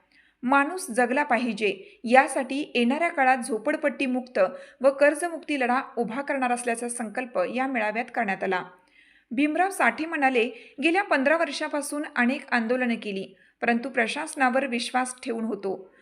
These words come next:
म्हणूनच आज तागायत पेठ वडगाव येथील चारशे तेरा घरांच्या गृहप्रकल्पासाठी टोप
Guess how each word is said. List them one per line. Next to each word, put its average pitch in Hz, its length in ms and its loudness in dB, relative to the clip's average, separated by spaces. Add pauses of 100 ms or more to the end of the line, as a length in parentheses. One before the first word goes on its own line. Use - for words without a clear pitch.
(200)
म्हणूनच 277 640 0
आज 294 200 0
तागायत 262 440 0 (140)
पेठ 277 180 -2
वडगाव 247 320 0
येथील 247 280 -2 (420)
चारशे 285 360 2
तेरा 277 360 0
घरांच्या 285 440 -2
गृहप्रकल्पासाठी 247 1200 -2 (380)
टोप 247 360 4